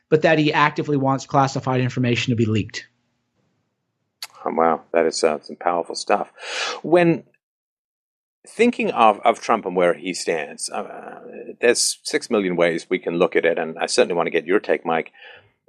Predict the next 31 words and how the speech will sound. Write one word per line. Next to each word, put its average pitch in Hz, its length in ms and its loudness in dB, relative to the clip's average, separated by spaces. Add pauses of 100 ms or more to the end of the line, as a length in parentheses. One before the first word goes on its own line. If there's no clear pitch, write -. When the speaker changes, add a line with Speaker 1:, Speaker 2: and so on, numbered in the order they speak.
(140)
Speaker 2:
I, 135 180 0
I 151 60 4
think 208 220 0
if 151 120 -2
I 143 80 6
would 127 120 0
sort 131 140 0
of 117 60 0
sum 120 200 2
it 113 80 2
up, 98 160 4
and 95 260 -2
I'm 123 80 -4
gonna 123 120 0
do 101 140 2
a - 20 0
little 90 160 2
bit 85 100 -2
more 87 180 2
on 82 100 0
this, 82 340 -2
work 95 200 6
on 85 80 0
this 80 180 -4
in, 82 160 -2
in 82 220 -2
a 80 100 0
couple 82 300 -2
of 78 80 0
days, 80 340 0
but 85 280 0